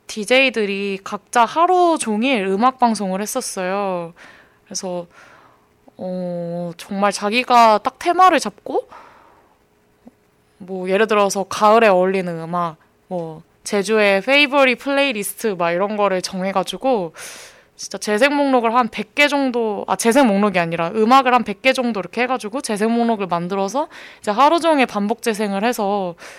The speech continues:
언제든지 내가 엽을 누르면 음악이 나올 수 있게 이런 방송도 있었는데 코로나가 터지고 다들 이제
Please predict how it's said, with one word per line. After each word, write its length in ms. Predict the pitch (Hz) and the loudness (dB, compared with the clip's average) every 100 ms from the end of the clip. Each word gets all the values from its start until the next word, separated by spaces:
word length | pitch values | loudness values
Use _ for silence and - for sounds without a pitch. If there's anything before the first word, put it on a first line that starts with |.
| - - | -14 -6
언제든지 640 | 208 214 277 269 269 226 | -2 2 2 0 -2 0
내가 300 | 190 185 180 | 0 2 2
엽을 440 | 180 180 202 190 180 | 0 0 -2 -2 -4
누르면 720 | 185 220 214 190 196 185 180 | -6 -4 -2 -2 -2 -2 0
음악이 300 | 202 233 208 | 2 2 2
나올 280 | 175 175 | 0 -2
수 160 | 190 - | -4 -6
있게 720 | 170 - 180 175 185 180 165 - - - - - - | -8 -6 -2 -2 -2 -4 -6 -10 -10 -10 -12 -18 -8
이런 1200 | 220 262 285 277 262 247 240 226 202 185 175 175 185 | 0 4 6 6 4 0 0 -2 -4 -6 -8 -10 -16
방송도 440 | - 208 208 240 196 | -8 -4 -2 0 -2
있었는데 720 | 180 202 190 190 240 226 180 - _ - | -4 -4 -4 -4 -2 -2 -6 -12 _ -8
코로나가 480 | 302 320 311 269 262 | 2 4 4 4 2
터지고 500 | - 285 254 233 208 | -2 -4 -4 -4 -6
다들 640 | 180 185 190 185 185 175 | -6 -4 -4 -2 -4 -6
이제 280 | - 165 160 | -8 -10 -12